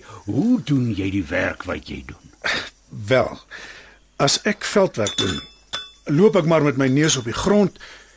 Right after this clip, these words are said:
Speaker 2: en ondersoek die klippe wat reg voor my voete lê. En dan klim ek weer 'n berg uit en kyk van ver af om die groter geologiese patrone uit te ken.
Speaker 1: Nogal, nee. Die baie klein teenoor die baie groot. <laughs> Ja, dis die lewe self.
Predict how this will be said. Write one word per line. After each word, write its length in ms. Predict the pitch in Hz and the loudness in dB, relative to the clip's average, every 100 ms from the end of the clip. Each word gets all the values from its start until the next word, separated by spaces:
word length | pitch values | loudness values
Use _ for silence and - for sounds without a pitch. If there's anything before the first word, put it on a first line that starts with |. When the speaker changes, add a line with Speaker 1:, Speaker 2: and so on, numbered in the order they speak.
| _ | _
Speaker 2:
en 200 | - 131 | -2 0
ondersoek 360 | 135 131 - - | 0 0 2 0
die 120 | 185 | 0
klippe 280 | - 175 160 | 0 2 2
wat 220 | 117 110 | 2 0
reg 360 | 135 147 135 - | -2 -2 0 -2
voor 220 | - 127 | -2 -2
my 100 | 107 | -2
voete 300 | - 107 98 | -4 -6 -8
lê. 180 | 71 58 - _ _ _ _ - - - - | -8 -10 -14 _ _ _ _ -20 -20 -20 -6
En 80 | 120 | 0
dan 160 | 170 220 | 2 4
klim 160 | 208 | 4
ek 80 | 170 | 4
weer 160 | 143 117 | 4 2
'n 100 | 90 | 2
berg 300 | 131 190 - | 0 0 0
uit 260 | 220 214 - | 0 -2 -6
en 180 | - - | -12 -4
kyk 220 | 190 202 | -2 -2
van 120 | - 139 | -2 -6
ver 380 | - 233 247 | 0 2 2
af 200 | 202 - - - | 2 -2 -10 -4
om 100 | 190 | 2
die 80 | 185 | 2
groter 460 | - - 247 220 190 | 2 4 4 4 2
geologiese 680 | - 196 165 160 160 143 - | 2 4 4 2 0 -2 -2
patrone 440 | 131 117 107 95 | -4 -4 -4 -4
uit 180 | 82 - | -8 -14
te 60 | - | -14
ken. 220 | - - 65 | -12 -12 -10
Speaker 1:
Nogal, 600 | - 113 - - 98 78 67 | -4 -4 -4 -6 -6 -6 -8
nee. 280 | 71 92 92 _ _ _ _ _ _ | -8 -8 -10 _ _ _ _ _ _
Die 360 | 104 110 - - | -6 -2 -2 -4
baie 400 | - 196 185 139 - | -2 0 0 0 0
klein 360 | 190 202 175 | 2 2 2
teenoor 280 | 175 135 117 | 2 2 2
die 120 | 117 | 0
baie 280 | 82 92 98 | 0 -4 -4
groot. 540 | - 104 92 69 - - | -4 -4 -4 -6 -12 -8
<laughs> 120 | 113 - - - _ _ - | -10 -10 -20 -20 _ _ -16
Ja, 240 | 78 73 | -14 -12
dis 260 | 62 - - | -6 -4 -2
die 160 | 131 76 | -4 -4
lewe 380 | 82 143 135 120 | -2 0 -2 -4
self. 460 | - 156 147 - | -4 -4 -6 -10